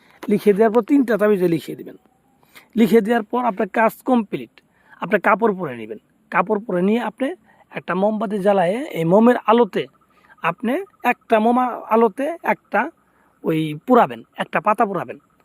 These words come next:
একটা পুরানি শেষ, ওই মোমো, মোমো বাত-, ওই মোম দেওয়ার হবে না। আর একটা নতুন মোম জ্বালাবেন, জ্বালিয়ে এইভাবে আরেকটা বট পাতা আপনি পুরাবেন। পুরানোর পরে এই মোমো শেষ, বট পাতাও শেষ। আবার আরেকটা মোম নিয়ে আরেকটা বট পাতা নিয়ে এটা পুরাবেন। এই তিনটা জিনিস পুরাবেন,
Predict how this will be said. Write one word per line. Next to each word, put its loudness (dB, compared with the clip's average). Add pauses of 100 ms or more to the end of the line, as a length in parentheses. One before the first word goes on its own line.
(200)
একটা -2
পুরানি 0
শেষ, 0
ওই 2
মোমো, 4 (200)
মোমো 4
বাত-, -12
ওই 0
মোম 4
দেওয়ার 2
হবে -10
না। -16 (120)
আর 4
একটা -6
নতুন -2
মোম 0
জ্বালাবেন, 2 (480)
জ্বালিয়ে 4
এইভাবে 0
আরেকটা 0
বট -2 (140)
পাতা 0 (120)
আপনি -14
পুরাবেন। -4 (580)
পুরানোর 2
পরে -4
এই 6
মোমো 4
শেষ, 0 (120)
বট 0
পাতাও -6
শেষ। -14 (200)
আবার 2
আরেকটা 2
মোম 2 (100)
নিয়ে 2
আরেকটা -4
বট -2
পাতা -4
নিয়ে -4
এটা -2
পুরাবেন। -6 (440)
এই 0
তিনটা 0
জিনিস 0
পুরাবেন, -2